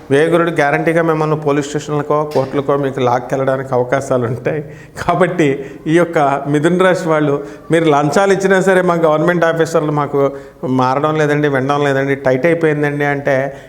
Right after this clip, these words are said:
గవర్నమెంట్ ఆఫీసర్లు మన దేవుళ్ళు నాయన, వాళ్ళు మనం ఇచ్చే లంచాలు గిఫ్ట్లకి ప-, చేయరు వాళ్ళు.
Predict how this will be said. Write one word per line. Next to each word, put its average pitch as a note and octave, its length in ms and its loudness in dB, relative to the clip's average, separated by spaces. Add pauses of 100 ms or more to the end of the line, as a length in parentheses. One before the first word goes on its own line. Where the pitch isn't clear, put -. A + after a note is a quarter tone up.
(160)
గవర్నమెంట్ E3 380 0
ఆఫీసర్లు D#3+ 460 0
మన C#3+ 180 0
దేవుళ్ళు B2+ 420 2
నాయన, A2+ 500 -4 (160)
వాళ్ళు B2+ 400 0
మనం B2+ 260 -2
ఇచ్చే B2+ 220 -4
లంచాలు C#3 440 0
గిఫ్ట్లకి C3 500 -6
ప-, A#2 320 -6
చేయరు A#2+ 200 -2
వాళ్ళు. G2 240 -6